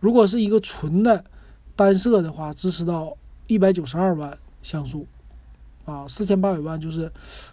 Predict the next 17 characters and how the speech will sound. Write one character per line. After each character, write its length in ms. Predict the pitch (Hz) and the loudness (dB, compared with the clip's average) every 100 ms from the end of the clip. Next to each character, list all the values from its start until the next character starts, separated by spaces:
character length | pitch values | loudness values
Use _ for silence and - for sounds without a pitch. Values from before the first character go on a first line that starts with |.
| - - | -20 -6
这 100 | 180 | -4
个 100 | 165 | -2
多 140 | 156 | -2
少 100 | 175 | -4
万 220 | 151 143 135 | -6 -10 -12
呢？ 80 | 131 | -12
九 180 | - 147 | -10 -10
十 360 | 131 151 160 | -10 -10 -8
万、 340 | 160 165 165 160 | -8 -8 -10 -12
二 340 | 175 175 165 151 | -10 -8 -8 -10
万、 320 | 147 156 151 - - - | -10 -10 -12 -16 -20 -10
一 220 | 160 165 | -4 0
亿 380 | 214 262 294 226 | 0 2 2 2
多 180 | 151 | 0
像 180 | 127 160 | -6 -6
素 160 | 135 151 | -6 -8
吧， 160 | 139 | -10